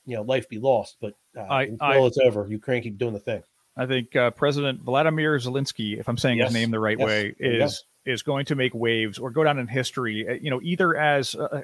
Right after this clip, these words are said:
Speaker 2: m-, my hope is that this thing is somewhat peacefully resolved
Speaker 1: Mm-hmm.
Speaker 2: and they can go back to somewhat normalcy. The worst case scenario is he, he becomes, you know, a
Speaker 1: A martyr.
Speaker 2: hero that is then written. Yeah, he-, he's a martyr. He's written
Speaker 1: Yeah.
Speaker 2: into the history books, which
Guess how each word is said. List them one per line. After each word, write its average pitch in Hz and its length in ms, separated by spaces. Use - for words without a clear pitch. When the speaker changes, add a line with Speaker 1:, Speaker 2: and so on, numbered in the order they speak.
Speaker 2:
m-, 160 180
my 156 200
hope 226 400
is 139 200
that 117 260
this 127 160
thing 135 540
is 117 500
somewhat 139 440
peacefully 123 460
resolved 113 680
Speaker 1:
Mm-hmm. 147 40
Speaker 2:
and 117 300
they 143 140
can 131 160
go 127 180
back 123 240
to 127 80
somewhat 123 580
normalcy. 151 600
The 143 100
worst 175 360
case 165 200
scenario 127 460
is 117 160
he, 139 380
he 147 180
becomes, 120 720
you 156 80
know, 123 60
a - 20
Speaker 1:
A 113 40
martyr. 113 100
Speaker 2:
hero 127 380
that 117 120
is 113 140
then 120 200
written. 117 480
Yeah, 120 200
he-, 160 140
he's 151 180
a - 20
martyr. 120 340
He's 120 160
written 127 320
Speaker 1:
Yeah. 123 40
Speaker 2:
into 120 140
the 107 100
history 120 320
books, 110 320
which - 280